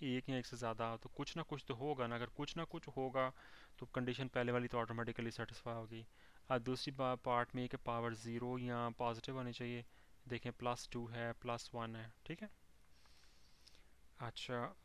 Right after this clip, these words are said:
अब, आ, एक और है, ये इसमें भी देखें power positive है,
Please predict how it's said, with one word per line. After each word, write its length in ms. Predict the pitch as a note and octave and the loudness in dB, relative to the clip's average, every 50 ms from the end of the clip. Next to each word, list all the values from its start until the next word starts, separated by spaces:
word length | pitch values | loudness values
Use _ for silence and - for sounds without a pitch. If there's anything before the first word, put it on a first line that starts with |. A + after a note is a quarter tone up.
| - | -2
अब, 180 | C#3 B2 A#2+ D#3 - - - | 0 0 0 -2 -6 -8 -2
आ, 260 | D3+ B2+ A#2+ A#2+ A#2+ A#2+ B2 - - - - - - | 0 2 2 2 2 0 -2 -8 -14 -20 -10 -4 -2
एक 200 | C3+ B2+ - - | -2 0 2 2
और 200 | B2 B2 C3 C3 | 4 4 4 2
है, 200 | C3 C#3 D#3+ F3+ - - - - - - - | 0 -4 -4 -6 -8 -16 -20 -20 -16 -10 -6
ये 200 | B2 A2+ B2+ E3+ - - - - - - - - - - - - - - - - - - - - - - - - - - - - - - - - - - - - - - - - - - - - - - - - - - | -4 -4 -4 -6 -10 -16 -20 -20 -20 -20 -20 -20 -20 -20 -20 -20 -20 -20 -20 -20 -20 -20 -20 -20 -20 -20 -20 -20 -20 -20 -20 -20 -20 -20 -20 -20 -20 -20 -20 -20 -20 -20 -18 -18 -18 -18 -18 -18 -18 -18 -18 -20 -8 -4
इसमें 260 | - C3 - - C#3 C#3 | -4 -2 0 0 0 2
भी 60 | C#3 | 2
देखें 280 | B2+ C3 - - C3 | 2 0 0 0 -2
power 340 | B2+ - C3 B2 A#2+ A#2+ B2 | 0 4 6 6 6 6 4
positive 560 | A#2+ - - A#2+ A#2 A2+ A#2+ B2 - D3+ D#3+ | 4 4 4 4 4 2 0 -2 -2 -2 -2
है, 60 | F3+ | -4